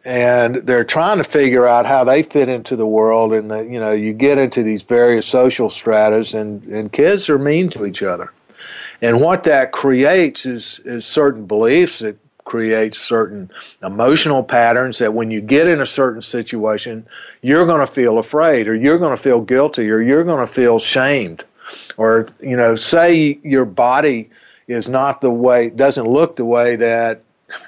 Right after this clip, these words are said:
you know, Madison Avenue says it ought to look. You know, there's a great furor right now going on with, um, uh, how body styles and body looks,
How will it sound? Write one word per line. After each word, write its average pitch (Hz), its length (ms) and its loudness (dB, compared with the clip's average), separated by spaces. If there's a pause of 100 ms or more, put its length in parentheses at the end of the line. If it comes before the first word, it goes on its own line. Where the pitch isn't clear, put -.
you 113 160 -14
know, 107 300 -4
Madison 123 500 0
Avenue 120 680 2
says 117 380 2
it 113 120 2
ought 120 180 4
to 120 80 4
look. 160 420 0 (500)
You 123 80 -10
know, 120 120 0
there's 120 220 0
a 120 60 0
great 143 460 2
furor 143 640 2
right 110 300 -2
now 117 320 -4
going 120 340 -2
on 123 420 0 (440)
with, 123 520 2 (220)
um, 110 640 -2 (880)
uh, 107 280 -10
how 127 300 -2
body 135 380 2
styles 135 540 0
and 104 100 -14
body 123 280 -2
looks, 131 500 -2